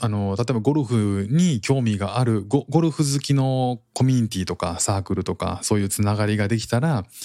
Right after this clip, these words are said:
えー、その人たちがいろいろね、ゴルフクラブとか、新しいウェアとか、えー、買ったよっていうふうに言ったら、やっぱり自分も欲しくなっちゃったりとか、えー、しますし、まあ、少なくとも結構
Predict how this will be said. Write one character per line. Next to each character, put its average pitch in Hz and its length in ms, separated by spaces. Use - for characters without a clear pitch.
え 107 140
ー、 98 40
そ 143 120
の 151 60
人 143 140
た 104 140
ち - 160
が 87 160
い 92 40
ろ 101 120
い - 20
ろ 98 80
ね、 127 160
ゴ 104 100
ル 107 120
フ - 60
ク 113 80
ラ 95 100
ブ 85 80
と 90 100
か、 87 260
新 101 300
し - 140
い - 20
ウ 87 60
ェ 98 180
ア - 20
と 82 100
か、 82 260
え 95 80
ー、 85 60
買 92 140
っ - 40
た - 160
よ 101 120
っ 120 140
て 95 120
い - 20
う 90 40
ふ - 20
う 98 60
に 85 80
言 82 80
っ - 20
た - 160
ら、 113 60
や 98 40
っ - 20
ぱ 151 80
り 135 60
自 110 220
分 127 160
も 127 80
欲 120 100
し - 60
く 110 80
な 95 40
っ - 20
ち - 80
ゃ - 20
っ - 20
た 98 60
り - 80
と - 80
か、 - 180
え 92 240
ー、 85 40
し - 140
ま 101 140
す - 100
し、 90 360
ま 156 220
あ、 - 0
少 - 240
な 254 100
く 240 80
と - 80
も 117 120
結 117 260
構 92 320